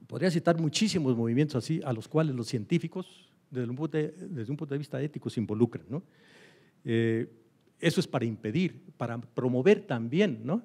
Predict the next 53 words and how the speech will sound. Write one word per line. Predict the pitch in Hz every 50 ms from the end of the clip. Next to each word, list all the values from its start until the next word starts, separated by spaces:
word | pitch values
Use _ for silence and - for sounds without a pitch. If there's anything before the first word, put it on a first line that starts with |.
| - - _ _
También | - 120 110 139 170 170 143 151
hay, | 147 160 165 170 185 -
hay | 156 147 160
una | 165 160 139
actitud | - - 131 - 147 143 -
ética | - 156 170 170 - 135 - 123
en | 110
la | 107 104
promoción | - 110 110 107 107 104 - - 139 139 147 143
de | 131 117
la | 107
búsqueda | 98 120 151 147 - - 131 113 110
de | 113 135
esta | 123 - 127
doble | 110 123 127 127 117
armonía, | 107 101 101 104 117 147 170 131 110
¿no? | 120 143 139
Que | - 123
yo | 117 139
siento | - 180 175 - 156 -
que | -
son | - 185 185
los | 180 165
valores | 143 135 143 160 170 165 156 135
que | - -
están | - 160 160 156
en | 156 147
el | 135 120
fondo | - - 170 185 175 165
de | 139 131
la | 117 113
cuestión. | - 117 110 - - - 101 113 - - - - - - _
Es, | - 160
es, | 185 - 185 190 180 175 175 170
es | 180 180 165 - 180
el, | 160 151
es, | 160 175 170 151
es | 170 165 151 135 165
la | 160 143
base | 156 175 180 - 160
filosófica | - 143 123 135 127 - 175 202 - 156 131 - 117
detrás, | 110 98 - - 101 107 95
¿no? | 120 165 196 - - - - - - _
La | 135 131 127
búsqueda | 123 170 190 - - - 151 131 135
de | 143 151
esa | 123 139
doble | 135 151 147 135
armonía | 131 127 127 120 123 123 135 151 156
entre | 143 - 110
los | 113 95
seres | 92 123 135 139 - 131
humanos | 120 120 139 147 151 156 156 - - - -